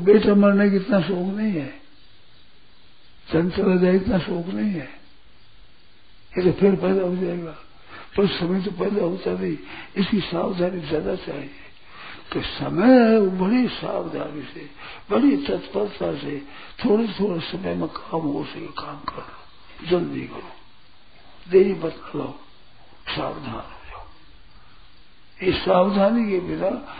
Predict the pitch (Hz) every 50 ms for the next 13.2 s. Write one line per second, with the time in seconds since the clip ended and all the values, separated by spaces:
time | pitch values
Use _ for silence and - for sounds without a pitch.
0 | - - - - - - 156 185 214 202 185 165 - 160 165 156 151 156 165 208
1 | 277 311 - 214 196 190 196 196 190 185 180 160 151 143 139 - - - 67 65
2 | 117 - - - - - - - - - - - - - 175 175 180 202 220 226
3 | 220 - - 214 202 220 226 233 226 220 196 220 196 165 160 165 190 208 208 190
4 | - - - - - - 214 175 160 156 165 160 160 175 175 175 175 175 - -
5 | 185 170 170 165 170 175 185 175 170 170 - - - - - - - - - -
6 | - - - - - - - - - - - - - - - - - - - -
7 | - - 143 151 180 185 196 185 180 190 196 185 208 202 196 202 196 196 185 180
8 | 180 185 208 214 190 190 190 180 185 170 156 135 - - - - - - - -
9 | - - - - - - - - - - - - 139 120 - - - - - -
10 | - - - - - - - - - - - - - - - - - - - -
11 | - - - - - 175 160 165 170 180 185 185 196 226 226 202 175 202 196 196
12 | 190 190 175 175 - 175 170 180 175 170 175 175 185 196 180 190 196 190 180 170
13 | 165 160 151 151